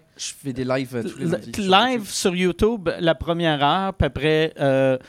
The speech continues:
Speaker 2: ça, ça switch à ton Patreon.
Speaker 1: Ouais.
Speaker 2: Euh, Patreon, c'est une heure ?
Speaker 1: C'est, ouais, c'est à peu près une heure en plus, ouais.
Speaker 2: OK. C'est combien et c'est quoi ton adresse ?
Speaker 1: Euh, euh, Patreon, c'est, euh,
Speaker 2: Ok.
Speaker 1: euh, c'est patreon point com, c'est ça que tu
Speaker 2: Ouais, ouais,
Speaker 1: adresse
Speaker 2: tu sais, euh, patreon point com slash.
Speaker 1: Slash,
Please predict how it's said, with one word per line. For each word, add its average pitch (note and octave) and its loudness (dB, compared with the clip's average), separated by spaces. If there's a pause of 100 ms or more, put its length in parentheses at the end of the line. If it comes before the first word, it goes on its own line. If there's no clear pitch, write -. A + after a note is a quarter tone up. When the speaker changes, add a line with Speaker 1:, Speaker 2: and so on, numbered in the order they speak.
(140)
Speaker 2:
ça, - 2
ça D3 -2
switch - -4
à D3+ 0
ton C#3 -2
Patreon. D3+ 0
Speaker 1:
Ouais. B2+ -6
Speaker 2:
Euh, D#3 2
Patreon, G3 2
c'est E3+ 0
une G3 0
heure ? B3 -2 (340)
Speaker 1:
C'est, E3+ -2
ouais, F3 2
c'est F3 -4
à C#3+ 0
peu D3+ -8
près E3+ -2
une D#3+ -4
heure D#3 -2
en C#3 0
plus, D3+ -6
ouais. E3 0
Speaker 2:
OK. F3 0 (280)
C'est - 0
combien G#3 0
et D#3+ -2
c'est D#3 -2
quoi E3 -2
ton D3 -2
adresse ? A#2 -6 (1200)
Speaker 1:
Euh, B2+ 0
euh, D3+ 2
Patreon, F#3+ 0
c'est, D3 -2
euh, F3 4
Speaker 2:
Ok. A3 -4
Speaker 1:
euh, E3 2
c'est - -6
patreon F3+ -4
point E3+ -2
com, F#3+ -2
c'est - -6
ça G3+ 0
que - -20
tu E3+ -8
Speaker 2:
Ouais, - -14
ouais, B3 8
Speaker 1:
adresse - -2
Speaker 2:
tu - -10
sais, C4+ 6
euh, G#3 6
patreon A#3 4
point G3+ 0
com G#3 0
slash. F3 2
Speaker 1:
Slash, - -4